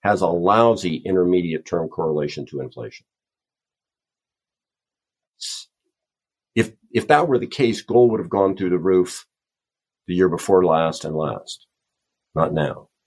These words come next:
as the rate of inflation's coming down. Second, those who believe that gold is a hedge on stocks, note what happened last week.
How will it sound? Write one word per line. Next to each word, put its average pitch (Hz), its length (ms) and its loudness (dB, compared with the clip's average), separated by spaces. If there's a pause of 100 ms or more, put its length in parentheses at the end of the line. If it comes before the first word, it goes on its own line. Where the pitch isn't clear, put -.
(260)
as 85 140 0
the 85 100 2
rate 80 220 4
of 73 100 0
inflation's 73 480 0
coming 69 240 -2
down. 65 220 -2 (1000)
Second, 80 600 0 (640)
those 120 280 4
who 120 100 2
believe 101 580 -4 (240)
that 90 180 -4
gold 104 300 0
is 90 140 -2
a 90 60 -2
hedge 110 280 0
on 82 160 -2
stocks, - 800 -2 (1700)
note 107 280 4
what 101 220 2
happened 123 360 0
last 123 380 2
week. 165 360 0